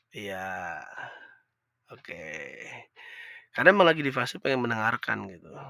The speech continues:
pengen mendengar-, jika, kalau aku emang pengen, udah pengen mendengarkan lah gitu. Dan ternyata sometimes ingin mendengarkan juga ternyata, ya ketika aku k-, karena sering ngobrol ya, <sniffs> karena orang tahu aku sering ngebacot, sering ngobrol,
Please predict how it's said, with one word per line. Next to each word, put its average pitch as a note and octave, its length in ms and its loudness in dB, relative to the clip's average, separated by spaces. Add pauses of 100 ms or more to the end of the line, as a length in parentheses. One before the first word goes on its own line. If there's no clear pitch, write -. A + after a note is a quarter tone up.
(180)
pengen G#2+ 220 -10
mendengar-, G#2+ 220 -12
jika, B2+ 280 -8
kalau C3+ 240 6
aku E3+ 120 4
emang E3 140 6 (300)
pengen, B2+ 260 0
udah C#3+ 200 2
pengen C3 220 -6
mendengarkan G#2+ 460 -4
lah A#2+ 140 -2
gitu. - 180 -20 (1160)
Dan A2+ 320 -6
ternyata C#3 640 0
sometimes F#3 720 2 (480)
ingin D3 240 4
mendengarkan C3+ 560 2
juga C3 220 -2
ternyata, B2 400 0 (180)
ya B2+ 160 0
ketika B2 380 2
aku - 180 -10
k-, - 240 -20
karena C3+ 400 4
sering B2+ 320 0
ngobrol C3+ 480 6
ya, G#2 140 -10 (140)
<sniffs> - 720 -4
karena A#2 220 -2
orang B2 220 2
tahu A#2 200 0
aku A#2+ 180 -8
sering A2 240 -10
ngebacot, A2+ 600 -2
sering G#2+ 220 -10
ngobrol, A2 720 -4